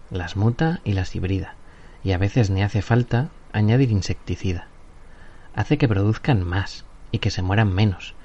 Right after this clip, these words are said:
y hasta consigue aumentar lo que hay de betacaroteno.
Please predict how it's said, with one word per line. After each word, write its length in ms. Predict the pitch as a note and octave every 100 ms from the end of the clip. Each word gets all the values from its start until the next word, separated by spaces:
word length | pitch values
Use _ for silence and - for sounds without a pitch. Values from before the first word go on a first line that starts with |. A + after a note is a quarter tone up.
| - - -
y 60 |
hasta 260 | G2+ - G2
consigue 340 | F#2+ F#2 G2+
aumentar 640 | A2 A2+ A2+ G#2+ B2 A#2 E3 - - - -
lo 180 | G2+
que 80 | G2
hay 80 | G#2+
de 140 | A#2+
betacaroteno. 720 | G#2 F#2+ G2 F#2 - - E2+